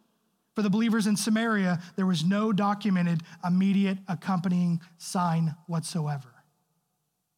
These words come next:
It's all different. I, I can't box it up and say, uh, you know, like some of us do sometimes, some brothers and sisters in the Lord saying, "Well, if you, if you're baptized in the Spirit, you have to speak in tongues." I, and I,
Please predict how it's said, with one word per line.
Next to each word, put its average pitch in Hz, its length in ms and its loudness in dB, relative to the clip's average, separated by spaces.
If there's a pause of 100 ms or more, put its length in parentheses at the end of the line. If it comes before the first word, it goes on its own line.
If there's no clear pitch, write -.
(520)
It's 165 120 -6
all 247 140 0
different. 175 360 -4 (720)
I, 202 200 0
I 226 40 0
can't 214 280 0
box 214 320 0
it 220 40 2
up 220 160 0
and 196 120 2
say, 196 260 0 (380)
uh, 185 400 0
you 214 80 0
know, 202 100 2
like 180 180 0
some 233 240 0
of 202 120 2
us 180 160 0
do 190 160 0
sometimes, 185 480 0
some 185 100 0
brothers 190 300 0
and 170 100 0
sisters 190 320 -2
in 180 80 0
the 175 60 0
Lord 190 240 0
saying, 180 260 0 (220)
"Well, 190 160 0
if 180 160 -2
you, 208 180 -2
if 208 220 -2
you're 202 80 2
baptized 214 440 0
in 214 60 2
the 190 60 2
Spirit, 208 260 -2
you 175 100 0
have 202 360 -2
to 202 80 -4
speak 180 320 -4
in 170 80 0
tongues." 160 320 -4 (360)
I, 214 360 -6
and 226 160 -2 (100)
I, 226 160 2